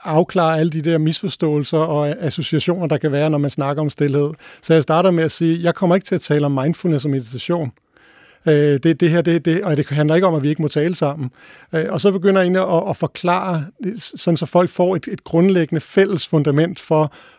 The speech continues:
hvorfor stilhed skal være en grundværdi i vores møder, som vi hele tiden kan trække på. Øhm, og derefter så er der nogle helt konkrete, lig-, ligesom at, at, øh, IP, han har, øh, alle de her, øh, altså, ja, ved meget mere om, om mødeledelse, end jeg gør,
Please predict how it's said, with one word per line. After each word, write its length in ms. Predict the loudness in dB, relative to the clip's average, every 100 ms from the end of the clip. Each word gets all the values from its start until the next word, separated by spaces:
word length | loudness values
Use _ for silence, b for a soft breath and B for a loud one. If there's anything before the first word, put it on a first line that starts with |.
| B
hvorfor 280 | 0 2 0
stilhed 440 | 0 0 2 -2
skal 320 | -4 -4 0
være 120 | 0 0
en 60 |
grundværdi 560 | 0 -2 0 -2 -6 -10 _ _ _
i 80 | -2
vores 240 | 2 2 0
møder, 340 | 0 0 -2 -6 b b
som 260 | -4 0 2
vi 60 | 2
hele 140 | 0
tiden 140 | 0
kan 80 | -4
trække 320 | -4 -4 -6
på. 200 | -6 -8 -8 b b b -4
Øhm, 340 | -2 0 -2
og 160 | -4 2
derefter 360 | 4 4 0
så 140 | -2 2
er 100 | 2
der 100 | 2
nogle 160 | 2
helt 160 | 0 0
konkrete, 480 | -4 0 0 0 0
lig-, 220 | -2 -2 -2
ligesom 340 | -2 0 -2
at, 260 | -4 -6 -6
at, 260 | -8 -6
øh, 200 | -6 -6 -2
IP, 200 | -2 2
han 160 | 2 2
har, 360 | 2 0 -2 -6
øh, 220 | -8 -8 -4
alle 180 | -4
de 100 | -4
her, 320 | -2 0 0 -4
øh, 340 | -2 -2 -2 -6 -12
altså, 240 | -10 -6 -6 -6 -16 -16 _
ja, 100 | -8 -8 -8
ved 220 | -4 0
meget 180 | 2 2
mere 120 | 2
om, 160 | 2 2
om 100 | 2
mødeledelse, 460 | 4 2 0 0
end 80 | 0
jeg 140 | 0
gør, 200 | 0 0